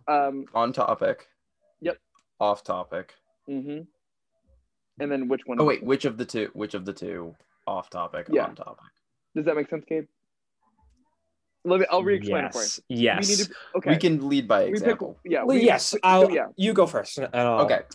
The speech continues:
Speaker 3: I'll see.
Speaker 2: So,
Speaker 1: Cool. So first, we're gonna pick which one we'd recommend if people are gonna go watch it.
Speaker 2: I would recommend going to see, uh,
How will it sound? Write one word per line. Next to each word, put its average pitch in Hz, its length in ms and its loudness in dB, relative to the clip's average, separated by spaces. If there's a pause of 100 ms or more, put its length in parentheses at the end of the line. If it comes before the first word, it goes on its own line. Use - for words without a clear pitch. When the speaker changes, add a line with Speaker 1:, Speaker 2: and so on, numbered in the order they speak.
Speaker 3:
I'll 113 120 -4
see. 107 160 -8
Speaker 2:
So, 104 200 -2
Speaker 1:
Cool. 110 240 0
So 196 160 2
first, 214 300 2
we're 185 80 -4
gonna 185 180 -4
pick 185 240 -10
which 160 240 -6
one 151 180 -8
we'd 143 200 -6
recommend 131 460 -6
if 120 160 -12
people 120 200 -10
are 110 60 -6
gonna 110 160 -10
go 113 100 -4
watch 107 280 -8
it. - 120 -8 (580)
Speaker 2:
I 104 140 2
would 101 200 -6
recommend 92 520 -6
going 87 260 -10
to - 60 -18
see, 92 380 -14 (320)
uh, - 320 -12